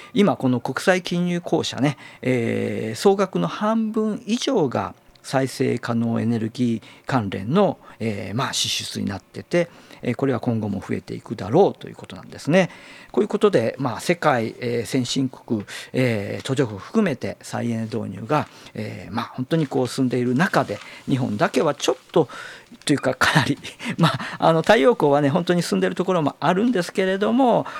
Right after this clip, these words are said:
えー、本来ある、えー、可能性から比べれば非常に少ないということだというふうに思います。で、もう一つの、えー、記事ではですね、再生可能エネルギーが普及、予想より急だということで、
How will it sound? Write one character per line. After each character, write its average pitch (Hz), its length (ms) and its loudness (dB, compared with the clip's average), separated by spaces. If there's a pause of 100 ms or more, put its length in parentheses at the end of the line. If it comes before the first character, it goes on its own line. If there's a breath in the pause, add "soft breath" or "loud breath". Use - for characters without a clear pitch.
(160 loud breath)
え 156 160 4
ー、 156 40 2
本 175 200 4
来 135 300 2
あ 233 160 4
る、 151 320 0 (260 loud breath)
え 131 160 2
ー、 120 60 -2
可 123 140 0
能 117 420 0
性 101 560 -4 (160)
か 139 120 0
ら - 180 -2 (220)
比 - 100 0 (100)
べ 240 100 4
れ 185 100 2
ば 110 220 -2 (280 loud breath)
非 117 100 -6
常 123 140 0
に 110 100 0
少 - 240 -4
な 113 140 2
い 92 40 -8
と - 140 -12
い - 20 -10
う - 20 -18
こ - 100 -14
と 104 100 -8
だ - 180 -12
と 110 220 -8 (120)
い 120 60 -4
う - 20 -4
ふ 143 100 -2
う - 20 2
に 175 160 0
思 95 240 -10
い 90 60 -14
ま 87 200 -8
す。 - 140 -10 (1500 loud breath)
で、 - 220 2
も 208 160 4
う - 40 6
一 - 140 2
つ - 120 -4
の、 156 300 4 (100)
え 139 140 2
ー、 131 60 0
記 - 140 -2
事 139 120 -2
で 107 100 -2
は 92 140 -6
で 95 100 -12
す - 160 -6
ね、 120 340 0
再 156 340 -2 (100)
生 151 360 0 (100)
可 - 120 -4
能 139 240 2
エ 143 40 2
ネ 139 100 2
ル 131 80 2
ギ 127 160 0
ー - 20 -4
が - 140 -8
普 - 140 -14
及、 143 360 0
予 127 140 -2
想 202 240 0
よ 320 120 -2
り 156 120 -2
急 135 220 0
だ 139 120 2
と - 100 -4
い - 20 -2
う - 40 -6
こ 113 80 -12
と 107 160 -8
で、 147 240 4